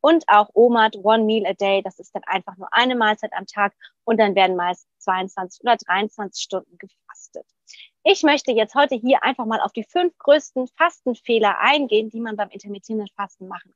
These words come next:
kann und die auch häufig, äh, passieren und die dann wiederum das Fasten zunichte machen können, beziehungsweise dein ganzes Vorhaben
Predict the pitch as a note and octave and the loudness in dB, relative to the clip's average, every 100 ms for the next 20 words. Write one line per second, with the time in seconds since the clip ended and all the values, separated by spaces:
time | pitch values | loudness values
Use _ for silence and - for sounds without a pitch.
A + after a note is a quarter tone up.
0 | _ D4 F4 _ _ _ - A#3+ C4+ A#3 | _ 0 0 _ _ _ -4 0 6 6
1 | G#3+ B3+ C4 A#3+ A3+ - G3 G3+ - G3+ | 6 0 2 -2 -4 -4 0 0 0 -10
2 | - C4+ C#4+ - G#3 G#3+ G#3 A3 C4 A#3+ | -4 0 0 -2 -6 -2 2 2 2 2
3 | A3 A3 G3+ F#3+ - - - G#3+ - G3+ | 2 0 -4 -6 -6 -6 -6 -16 -12 -6
4 | A3 - G3+ F#3+ F#3+ F#3+ - B3+ C4+ A3 | -6 -6 -10 -10 -12 -16 -4 0 0 0
5 | - G#3 F#3 F#3 F#3+ - - - G#3 G#3 | -4 -10 -10 -12 -12 -14 -10 0 2 2
6 | D4+ | 0